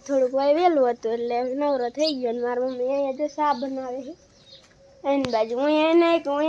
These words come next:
એને એક, ક્યાંય ને. અને જે ખોડો ના, ખોળાની ના આયા, હું એ સિંધાભાઈની. હમણાં આવશે, ટાઈમ થાય છે એટલે પછી અહીંયા વહી જઈશું.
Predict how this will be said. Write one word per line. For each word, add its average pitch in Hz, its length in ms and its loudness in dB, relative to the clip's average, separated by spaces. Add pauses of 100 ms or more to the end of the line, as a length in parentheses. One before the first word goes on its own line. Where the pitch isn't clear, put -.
એને 330 240 4
એક, 320 140 -10
ક્યાંય 311 400 2
ને. 233 160 2
અને 233 180 -2 (120)
જે 262 100 6 (120)
ખોડો 302 280 8 (100)
ના, 311 120 0 (200)
ખોળાની 294 500 8
ના 359 100 -2 (100)
આયા, 294 260 2 (200)
હું 277 200 -8
એ 226 100 -2 (280)
સિંધાભાઈની. 233 760 -4 (440)
હમણાં 247 400 0
આવશે, 302 280 0
ટાઈમ 240 360 -2
થાય 277 220 -4
છે 277 60 -4 (100)
એટલે 254 200 -8 (120)
પછી 240 380 -4
અહીંયા 254 300 2
વહી 302 200 4
જઈશું. 254 360 2